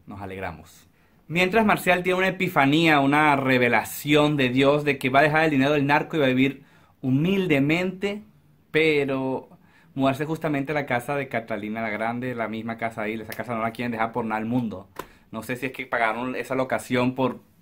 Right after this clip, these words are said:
cinco años y tienen que seguir usándola los guionistas. Catalina la menor llega al hospital a buscar a Hernán Darío y Hernán Darío se fue y ella se empieza a asustar, ¿dónde está Hernán Darío y tal? Y Hernán Darío se fue porque no quería que ella pagara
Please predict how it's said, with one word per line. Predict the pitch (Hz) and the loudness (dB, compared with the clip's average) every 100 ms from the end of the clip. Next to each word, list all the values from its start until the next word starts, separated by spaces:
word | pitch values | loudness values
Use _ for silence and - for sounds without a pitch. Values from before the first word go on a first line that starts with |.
| - | -20
cinco | - - 131 123 127 | -12 -2 -2 2 2
años | 151 170 180 - | 2 0 -6 -6
y | 131 | -6
tienen | 123 123 | -2 -4
que | 127 | -4
seguir | 127 107 | -6 -6
usándola | 110 120 127 127 | -4 -4 -2 -2
los | 117 | -2
guionistas. | 110 107 139 - 180 180 - _ _ _ _ - | -4 -2 -4 -4 -8 -8 -20 _ _ _ _ -8
Catalina | 170 151 156 160 180 190 202 190 - | -2 2 2 2 0 0 -2 -4 -4
la | 151 147 | 0 2
menor | 131 127 131 151 123 117 - _ | 4 2 2 2 0 -4 -14 _
llega | 131 143 143 | -2 0 0
al | 147 | -2
hospital | 147 127 123 | -4 -4 -2
a | 127 | -2
buscar | 131 - 113 | -4 -6 -8
a | |
Hernán | 117 127 113 | -6 -6 -6
Darío | 98 117 110 107 - _ | -6 -6 -6 -10 -16 _
y | 147 143 135 131 131 | 0 2 2 0 0
Hernán | 151 156 | 0 0
Darío | 151 151 151 | 2 0 -2
se | 170 | -6
fue | - 185 143 - | -4 -4 -4 -8
y | 135 | -4
ella | 135 | -4
se | 131 | -2
empieza | 139 135 | -6 -6
a | 135 | -8
asustar, | 139 - 160 | -8 -4 -4
¿dónde | 143 135 | -2 -6
está | 131 | -4
Hernán | 143 143 143 | -4 -4 -4
Darío | 127 151 143 | -4 -4 -4
y | |
tal? | 131 151 139 | -6 -6 -4
Y | |
Hernán | 135 131 | -2 0
Darío | 127 135 | 0 0
se | 139 156 | -4 -6
fue | 170 | -6
porque | 151 | -4
no | 131 | -4
quería | 131 139 151 | -4 -4 -4
que | 147 | -4
ella | 131 135 | -4 -2
pagara | 123 120 127 139 139 | -2 0 0 0 -2